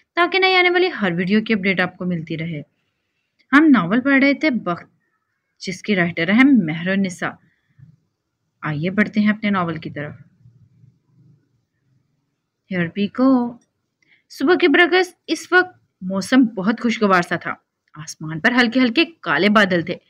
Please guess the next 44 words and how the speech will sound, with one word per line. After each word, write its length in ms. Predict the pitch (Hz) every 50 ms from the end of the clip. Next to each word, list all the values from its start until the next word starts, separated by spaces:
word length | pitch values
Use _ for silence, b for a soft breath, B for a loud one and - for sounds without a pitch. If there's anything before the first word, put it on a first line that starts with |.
| b b b b b b b b b
हाले 260 | - 370 392 392 427
ने 140 | 427 440 440 359
मेहरमा 380 | 247 220 208 208 202 208 226 247
को 160 | - 349 349
बड़ी 400 | 254 - - - - 226 233 277
मुश्किलों 360 | 285 262 - - 233 226 226
से 140 | 220 226 233
साथ 280 | 226 240 208 202 208
आने 160 | 220 196 196 180
पर 120 | 190 196
राजी 240 | 190 185 175 170 170
किया 260 | 156 - 170 156 147
था। 260 | - - - - _ _ _ _ -
हारून 300 | 165 180 170 175 202 220
घर 180 | 190 170 170 156
के 120 | - 190
बाहर 220 | 190 190 202 214 226
गाड़ी 320 | 220 202 190 156 156 170
में 140 | 208 233 226
बैठा 240 | 254 247 233 262 277
हाले 260 | 277 294 285 294 285
का 100 | 285 311
इंतजार 480 | 320 311 277 269 233 170 165 170 196
कर 140 | 214 247 233
रहा 180 | 202 196 196 180
था, 100 | - 175 - B B B B B B B B B B -
जबकि 260 | 403 403 - - 427
सफीर 300 | 427 381 339 370 381 370
इन 140 | 381 381 330
दोनों 240 | 220 190 196 214 220
के 100 | 247 277
साथ 160 | 294 302 311
घर 240 | 240 214 202 196 175
से 160 | - 240 233
निकला 280 | 233 233 233 202 185
था। 440 | 170 - 170 - - _ _ _ _ -
इसने 240 | - - - 190 175
अपने 200 | 180 208 208 202
ड्राइवर 260 | 196 196 190 185 190
को 140 | 190 285 311
छुट्टी 380 | 294 - - 202 156 208 214
दे 140 | 196 208 190
दी 120 | 180 175 165
थी। 220 | 175 160 -